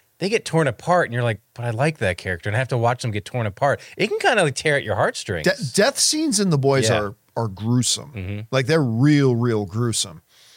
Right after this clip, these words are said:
Speaker 2: Even when somebody like Stormfront survives it, it's gruesome. I mean, it's, and it looks like Gen V is gonna follow in those footsteps, and I cannot wait to watch <laughs> this show. I don't know what that says about me,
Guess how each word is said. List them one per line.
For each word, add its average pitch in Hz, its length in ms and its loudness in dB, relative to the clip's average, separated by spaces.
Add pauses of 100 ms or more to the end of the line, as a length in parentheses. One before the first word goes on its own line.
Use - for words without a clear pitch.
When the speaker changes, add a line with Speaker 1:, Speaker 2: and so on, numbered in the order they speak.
(200)
Speaker 2:
Even 208 240 0
when 175 140 0
somebody 180 300 0
like 143 200 2
Stormfront 147 680 -2
survives 127 800 0
it, 98 240 -6
it's 123 240 -2
gruesome. 113 560 -6 (480)
I - 80 -2
mean, 135 200 2
it's, - 300 0 (320)
and 170 160 2
it 170 80 2
looks 196 300 0
like 196 240 0
Gen 156 340 0
V 147 420 0 (540)
is 147 160 2
gonna 147 180 4
follow 156 460 2
in 131 60 2
those 143 240 4
footsteps, - 500 0
and 104 260 -2
I 135 540 0
cannot 135 360 -2
wait 143 200 0
to 143 80 -2
watch 117 360 0
<laughs> - 20 -12
this 127 180 -2
show. 113 240 0
I 110 120 -2
don't 226 100 2
know 240 80 4
what 247 120 2
that 240 120 2
says 247 180 2
about 262 240 0
me, 175 360 0